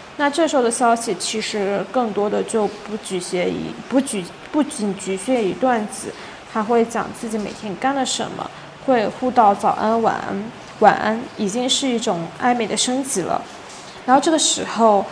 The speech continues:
呃，对马格特的心理状态描写是，当他没有马上回消息的时候，马格特能感到一丝不安和焦虑。在关于文本通信的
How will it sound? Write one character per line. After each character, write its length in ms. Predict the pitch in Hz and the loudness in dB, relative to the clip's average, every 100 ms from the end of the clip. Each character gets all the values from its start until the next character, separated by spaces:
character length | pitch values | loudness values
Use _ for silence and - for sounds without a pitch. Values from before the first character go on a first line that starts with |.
| - - | -10 -2
呃， 280 | 220 196 190 190 | 2 4 2 2
对 180 | 262 | 2
马 180 | 247 208 | 4 2
格 120 | 180 202 | 0 -2
特 140 | 240 | 0
的 60 | 220 | 0
心 260 | - 247 | 0 -2
理 80 | 220 | -2
状 180 | 233 220 | -2 -4
态 160 | 208 | -2
描 220 | 202 180 196 | -2 0 0
写 180 | - | -2
是， 380 | 208 - 208 196 - - - - | -2 -2 -2 -4 -6 -14 -10 0
当 180 | 277 | 0
他 300 | 285 285 277 | 0 2 2
没 200 | 254 196 | 4 4
有 180 | 214 226 | 4 2
马 240 | 226 208 - | 2 -2 -2
上 240 | 240 220 | -2 -2
回 180 | - 185 | 0 -2
消 240 | - 220 | 2 2
息 140 | 214 208 | 2 -2
的 100 | 151 | -2
时 180 | - - - | -4 -4 -2
候， 160 | - - - - - | -2 -2 -12 -16 -6
马 200 | 233 208 | 0 0
格 120 | 196 | 0
特 160 | 196 226 | 0 0
能 200 | 202 202 | 2 0
感 220 | 233 202 | 2 2
到 200 | 208 190 | 2 0
一 100 | - | 0
丝 220 | 214 - 233 | -4 -4 -6
不 160 | 254 | 0
安 260 | 262 254 262 | 2 2 0
和 140 | 233 - | -2 -4
焦 240 | 233 220 233 | 0 0 2
虑。 220 | 262 214 - - - - - - - - | 0 -2 -8 -18 -20 -20 -20 -20 -20 -4
在 320 | 302 269 240 | 0 2 0
关 340 | 240 277 262 | 2 4 4
于 140 | 262 254 | 4 0
文 260 | 220 214 220 | -2 -4 -2
本 260 | 254 - | -2 -2
通 260 | - 240 240 | -6 -8 -6
信 400 | - 294 254 202 | -4 -4 -4 -2
的 380 | 208 156 135 | -2 0 -2